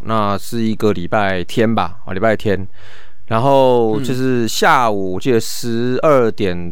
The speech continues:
Speaker 1: 到两点，然后地点是在公馆的那个汀州路那边的那个金石堂的那个地下室的那个广场嘛，对不对？
Speaker 2: 广场，广场，
Speaker 1: 好像，
Speaker 2: 对，对，对，
Speaker 1: 对，
Speaker 2: 嗯。
Speaker 1: 我记得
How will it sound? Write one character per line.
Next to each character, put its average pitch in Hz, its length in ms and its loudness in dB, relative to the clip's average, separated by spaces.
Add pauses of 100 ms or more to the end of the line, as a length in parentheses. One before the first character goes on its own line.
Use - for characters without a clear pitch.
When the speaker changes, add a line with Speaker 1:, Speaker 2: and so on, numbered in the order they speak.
Speaker 1:
到 95 720 2
两 95 260 -2
点， 104 240 0 (220)
然 135 120 0
后 160 40 0
地 220 100 -2
点 135 200 2
是 143 180 -6
在 131 400 2
公 147 240 0
馆 104 240 2
的 95 560 -2
那 120 120 -2
个 107 120 0
汀 156 200 2
州 156 140 2
路 156 140 0
那 139 80 0
边 139 100 2
的 127 100 2
那 117 80 2
个 113 120 2
金 131 180 0
石 - 100 -6
堂 101 200 -2
的 95 100 -2
那 107 80 0
个 107 100 0
地 117 160 -2
下 104 400 -2
室 110 200 -6
的 95 100 -2
那 95 160 -2
个 87 560 -4 (100)
广 110 200 -2
场 113 200 -2
嘛， 85 180 -8 (140)
对 104 100 -4
不 104 40 2
对？ 101 60 2
Speaker 2:
广 170 120 0
场， 135 220 -4
广 143 160 -2
场， 127 160 -6
Speaker 1:
好 120 100 2
像， 180 160 4
Speaker 2:
对， 135 140 0
对， 202 80 2
对， 180 60 2
Speaker 1:
对， 135 100 -4
Speaker 2:
嗯。 123 140 -4
Speaker 1:
我 143 40 -2
记 208 120 0
得 190 200 2